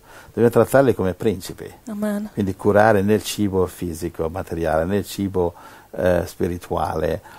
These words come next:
Speaker 1: nel, nel, nella scuola, nella memorizzazione, nel leggere la Bibbia, nell'andare a evangelizzare, nel proteggerli dalla televisione, proteggerli dalle perversioni,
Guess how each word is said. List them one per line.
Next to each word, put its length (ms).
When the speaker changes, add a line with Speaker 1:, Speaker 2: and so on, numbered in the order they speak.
Speaker 1:
nel, 280
nel, 200
nella 420
scuola, 580
nella 240
memorizzazione, 840
nel 160
leggere 300
la 100
Bibbia, 320
nell'andare 420
a 20
evangelizzare, 840
nel 160
proteggerli 600
dalla 180
televisione, 600
proteggerli 640
dalle 200
perversioni, 880